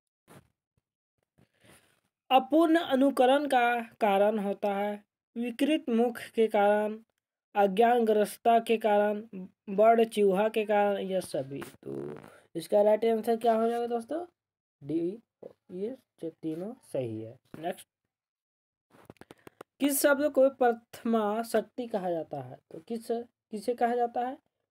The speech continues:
व्यंजना को, अभिधधा को, लक्ष्मणा को, लक्षणा को, अलंकार को। तो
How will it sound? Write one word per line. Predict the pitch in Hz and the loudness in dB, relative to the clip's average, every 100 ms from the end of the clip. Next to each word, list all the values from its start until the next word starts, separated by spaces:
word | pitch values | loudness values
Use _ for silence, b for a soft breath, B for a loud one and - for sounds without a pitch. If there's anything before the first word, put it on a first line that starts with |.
| - | -8
व्यंजना | 165 180 180 185 196 | -4 -2 -2 -4 -4
को, | 190 196 196 190 - _ _ _ | -4 -2 -2 -6 -12 _ _ _
अभिधधा | 165 165 165 196 208 214 _ _ _ _ _ _ 151 170 165 175 170 185 202 | -10 -8 -4 -4 -4 -8 _ _ _ _ _ _ -20 -12 -2 0 0 -2 -2
को, | 196 196 202 214 | -2 0 -2 -2
लक्ष्मणा | 196 175 175 - 190 196 202 202 202 | -4 -2 -2 -6 -8 -6 -4 -4 -6
को, | 202 202 214 226 _ _ _ - 180 _ _ | -4 -4 -4 -8 _ _ _ -20 -20 _ _
लक्षणा | 180 185 185 190 202 208 | -2 -2 -2 -6 -4 -4
को, | 202 214 | -2 -4
अलंकार | 214 180 175 170 165 156 156 147 | -2 -2 -4 -4 -6 -8 -8 -10
को। | - 120 | -10 -12
तो | - 135 | -10 -10